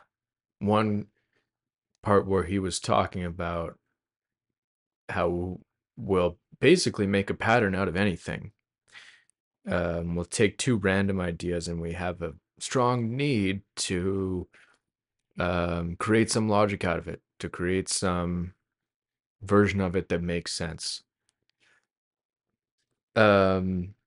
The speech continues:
that's a big part of the show. That's a big part of the Earwig Review. Taking these ideas, trying to decide if there's any deeper meaning to them,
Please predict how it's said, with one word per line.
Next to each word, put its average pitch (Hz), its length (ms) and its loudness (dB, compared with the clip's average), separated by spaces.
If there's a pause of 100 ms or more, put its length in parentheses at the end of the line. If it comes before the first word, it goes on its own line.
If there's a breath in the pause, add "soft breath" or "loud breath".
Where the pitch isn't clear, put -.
(1500)
that's 120 260 2
a 139 40 4
big 139 180 8
part 139 200 6
of 131 60 2
the 135 60 2
show. 120 500 2 (120)
That's 123 240 2
a 135 60 -4
big 131 160 0
part 127 140 2
of 113 60 0
the 110 100 0
Earwig 107 240 2
Review. 90 320 -2 (460)
Taking 117 600 -2
these 92 540 -6 (280)
ideas, 127 840 -2 (500 soft breath)
trying 120 400 0
to - 120 -8
decide 87 760 -4 (640)
if 139 260 4
there's 101 220 0
any 87 200 -2
deeper 87 380 -6
meaning 87 380 -6
to 85 240 -8
them, 85 400 -10